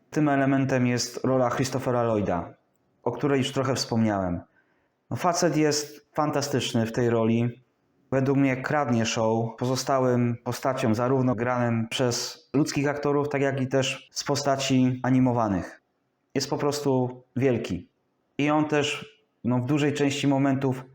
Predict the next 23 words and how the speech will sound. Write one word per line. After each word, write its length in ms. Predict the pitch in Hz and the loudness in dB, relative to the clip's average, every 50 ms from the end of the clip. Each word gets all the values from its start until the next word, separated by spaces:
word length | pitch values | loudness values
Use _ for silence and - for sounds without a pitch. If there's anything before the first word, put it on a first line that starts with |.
| _ _ _ | _ _ _
ciągnie 380 | - - 160 147 135 123 117 110 | -4 0 2 2 4 2 2 2
cały 280 | - - 110 107 104 | 0 0 0 0 0
ten 180 | 98 107 101 98 | 0 0 -2 -2
film. 340 | 101 - 101 92 90 87 - - _ _ _ _ _ _ _ _ _ _ _ _ _ _ _ _ _ | -2 -2 -2 -2 -2 -4 -6 -8 _ _ _ _ _ _ _ _ _ _ _ _ _ _ _ _ _
Teraz 260 | - 139 143 143 135 | -4 -2 -2 0 0
już 120 | 143 135 131 | 0 0 0
jednak 420 | 143 139 139 139 131 131 135 - | 2 2 2 2 2 0 -2 -4
tak 140 | - 135 135 | -6 -6 -4
kolorowo 520 | - 139 135 131 127 123 131 131 127 127 | -4 -2 0 0 0 0 0 0 0 2
nie 140 | 127 127 127 | 2 2 2
będzie. 580 | 120 123 120 113 104 113 110 113 117 120 - - _ _ _ _ _ _ _ _ _ _ _ _ - | 0 0 0 0 0 0 0 0 -2 -4 -6 -12 _ _ _ _ _ _ _ _ _ _ _ _ -6
Wytłumaczę 560 | - 120 135 135 151 151 151 151 147 147 135 | -4 -4 0 0 2 2 2 2 0 0 -2
się 100 | 131 139 | 0 0
trochę, 200 | 139 139 135 143 | 0 0 2 2
dlaczego 340 | 135 135 135 - 147 139 139 | 0 0 0 -2 0 0 2
ja 220 | 139 139 139 131 | 2 2 2 2
nie 120 | 123 120 | 2 2
jestem 280 | 120 - - 117 110 113 | 0 0 0 -2 -2 -2
aż 120 | 123 - | -2 -4
takim 220 | - 135 131 135 123 | -4 -2 0 0 0
entuzjastą 520 | 117 113 123 110 113 123 117 117 - 107 | 2 0 0 0 0 0 0 0 -2 -4
tego 220 | - 110 98 101 98 | -2 -2 -2 -2 -4
filmu. 360 | - - 95 92 90 87 | -4 -4 -2 -2 -2 -4